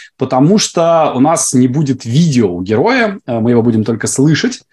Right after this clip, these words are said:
Э, но, мне кажется, услышим мы настолько интересные вещи, что это того стоит.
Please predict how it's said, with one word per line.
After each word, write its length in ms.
Э, 360
но, 440
мне 220
кажется, 300
услышим 380
мы 260
настолько 340
интересные 420
вещи, 360
что 500
это 180
того 180
стоит. 440